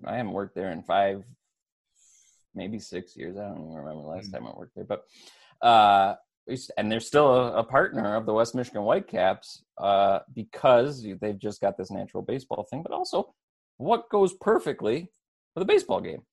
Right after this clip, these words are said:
Speaker 2: Of course.
Speaker 1: As long as there's fans at games, which there won't be tonight, which is opening day, which I don't know when this podcast airs, but I'm gonna say that anyway.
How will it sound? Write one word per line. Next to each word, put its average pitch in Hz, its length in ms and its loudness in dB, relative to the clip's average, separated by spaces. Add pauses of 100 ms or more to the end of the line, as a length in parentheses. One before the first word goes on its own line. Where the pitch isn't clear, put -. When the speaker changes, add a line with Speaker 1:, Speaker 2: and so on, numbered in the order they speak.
(120)
Speaker 2:
Of - 120 -20
course. 165 340 2
Speaker 1:
As 170 120 4
long 180 200 6
as 151 80 2
there's 143 180 2
fans 147 300 2
at 107 100 -2
games, 107 220 -4
which 107 140 -6
there 107 120 -4
won't 113 240 -2
be 101 120 -6
tonight, 113 360 -4
which - 200 -8
is 98 100 -8
opening 95 400 -8
day, 110 220 -2
which 104 320 -8 (360)
I 95 60 -6
don't 95 160 -8
know 95 80 -4
when 90 140 -6
this 85 100 -12
podcast 98 500 -2
airs, 98 280 -4
but - 100 -12 (580)
I'm 87 180 -10
gonna 85 180 -10
say 82 160 -12
that 90 160 -4
anyway. 147 320 4